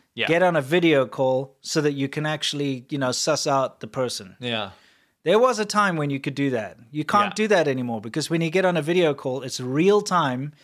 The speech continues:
Speaker 2: filtering them to look beautiful and, and amazing, no matter what the,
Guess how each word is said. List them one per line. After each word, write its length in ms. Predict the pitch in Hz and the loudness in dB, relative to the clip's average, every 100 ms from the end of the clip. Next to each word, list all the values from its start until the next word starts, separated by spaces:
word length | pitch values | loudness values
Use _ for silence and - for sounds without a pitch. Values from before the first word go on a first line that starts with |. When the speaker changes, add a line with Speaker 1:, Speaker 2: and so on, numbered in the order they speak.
| _ _ | _ _
Speaker 2:
filtering 580 | - 190 180 180 143 131 | -2 0 2 0 0 -2
them 200 | 120 113 | -4 -6
to 120 | 139 | -2
look 240 | 139 - | -2 -4
beautiful 560 | 117 151 151 - 139 131 | -2 0 0 2 0 2
and, 260 | 120 113 - - _ _ - | -2 -6 -12 -20 _ _ -12
and 120 | 127 | -6
amazing, 680 | 139 151 139 113 110 113 160 _ _ | -2 0 0 -4 -10 -12 -18 _ _
no 120 | 143 | -2
matter 260 | 175 196 185 | 2 2 4
what 300 | 202 214 196 | 2 2 2
the, 300 | 185 160 | 2 0